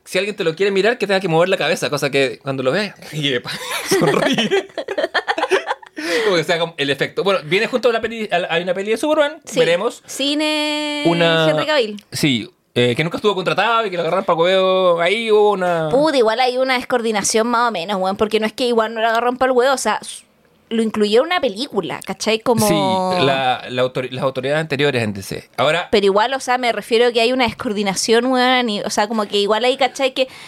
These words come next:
Speaker 2: yo creo que James Gunn viene a ordenar la weá, porque antes la weá eran gente pegando palos de ciego, porque si lo incluyó en una película y el weón más encima anuncia como, "Bueno, ahora vengo a anunciar", y después sale un mes como el otro weón diciendo no.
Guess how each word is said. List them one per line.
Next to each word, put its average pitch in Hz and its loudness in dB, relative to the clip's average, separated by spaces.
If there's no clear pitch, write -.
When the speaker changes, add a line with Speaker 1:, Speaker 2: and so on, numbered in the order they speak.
Speaker 2:
yo 220 -2
creo 392 0
que 359 0
James 294 -4
Gunn 262 2
viene 294 -2
a 277 -2
ordenar 214 0
la 202 0
weá, 269 0
porque 262 -2
antes 226 2
la 220 2
weá 202 4
eran 240 2
gente 233 -2
pegando 220 2
palos 220 2
de 185 -6
ciego, 330 0
porque 208 -6
si - -4
lo 214 6
incluyó 226 2
en 302 2
una 311 2
película 214 0
y 208 -2
el 208 0
weón 208 2
más 240 2
encima 240 0
anuncia 240 0
como, 226 0
"Bueno, 254 4
ahora 240 4
vengo 240 4
a - 2
anunciar", 240 2
y - -4
después 240 -2
sale 240 2
un 240 2
mes 226 0
como 247 0
el 226 2
otro 226 2
weón 233 0
diciendo 226 0
no. 226 0